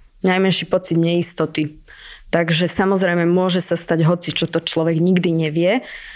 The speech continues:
ale musím povedať, že naozaj, e, pre mňa Libanon bolo úžasné sa tam vyskytnúť aj v tento čas, pretože tam neboli žiadni turisti.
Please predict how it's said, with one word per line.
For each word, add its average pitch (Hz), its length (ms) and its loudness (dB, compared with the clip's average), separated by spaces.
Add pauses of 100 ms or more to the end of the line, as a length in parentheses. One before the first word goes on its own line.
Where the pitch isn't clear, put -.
(180)
ale 180 320 0
musím 185 320 2
povedať, 175 440 0
že - 40 0
naozaj, 170 520 0 (120)
e, - 20 2 (300)
pre 180 160 -2
mňa 170 320 0
Libanon 165 640 0 (480)
bolo 180 480 2
úžasné 185 720 0 (160)
sa - 240 2
tam 175 240 0
vyskytnúť 185 580 0
aj 170 60 0
v 170 100 -8
tento 175 220 0
čas, 165 240 -2
pretože 160 500 -2
tam 165 220 0
neboli 160 320 0
žiadni 175 480 0
turisti. 233 720 0